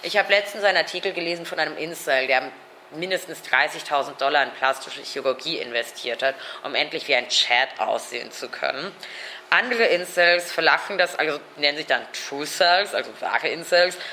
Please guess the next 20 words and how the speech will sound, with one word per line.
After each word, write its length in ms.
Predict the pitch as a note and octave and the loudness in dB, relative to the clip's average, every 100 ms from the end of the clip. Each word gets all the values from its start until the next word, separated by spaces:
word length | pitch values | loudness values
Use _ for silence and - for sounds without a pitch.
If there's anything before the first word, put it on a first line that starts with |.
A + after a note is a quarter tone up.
| - | 0
verlachen 400 | A3+ A#3 B3+ A#3 | 4 4 4 2
das 160 | G3+ - | 0 4
alles 280 | C#3 E3 - | 4 4 2
als 220 | C#3 - | -2 0
vergebliche 520 | C#3+ A#2+ - A2+ - | -2 -2 -4 -8 -10
Liebesmüh, 540 | A#2 D#3+ F#3 - D#3 - - | -8 -6 -6 -6 -8 -2 2
denn 180 | B2 A#2+ A#2 - - | 2 0 -8 -10 -2
eine 180 | F3+ A3 | 2 2
Frau 480 | A3+ - G3+ A#3 F3+ | 2 6 6 6 4
wird 160 | F#3 | 0
dich 240 | A3 A3 - | 0 -2 2
halt 160 | D#3+ | 0
verachten, 640 | D#3+ F#3+ - G3 - - G3 | 2 2 4 4 2 -8 -8
sobald 460 | E3 - A#2 C3+ | -4 0 2 2
du 60 | F3+ | -2
nicht 340 | C#3+ A2+ - | -8 -8 -4
wie 100 | - - A2+ | 0 0 0
Idris 300 | A#2+ C3+ E3 | -2 -4 -4
Elba 460 | - B2 E3 D3 A#2+ | 0 2 4 4 4
aussiehst. 880 | G#2+ G#2 - - G#2+ G#2+ - - | 2 0 -4 -8 -8 -8 -8 -10